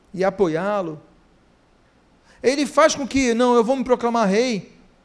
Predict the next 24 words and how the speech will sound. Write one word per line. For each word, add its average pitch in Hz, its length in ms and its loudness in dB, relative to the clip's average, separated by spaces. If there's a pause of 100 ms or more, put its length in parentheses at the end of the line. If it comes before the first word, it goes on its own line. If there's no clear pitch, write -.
(380)
E 220 120 -2
eu 247 80 4
imagino 262 300 0
essa 285 180 0
notícia 262 400 -4
chegando 254 320 -4
a 254 40 -2
Davi, 233 220 2
podia 285 280 0
matar 294 440 -2
o 247 60 2
rei 254 100 4
Davi 240 240 0
de 277 120 -4
vez, 247 280 0
de 240 60 -12
coração, 233 720 -6
de 196 80 -10
decepção, 214 640 -2
desapontamento. 208 540 -6 (360)
Muitas 208 360 -2
mortes 214 260 -8
acontecem 208 460 -8
assim, 214 340 -8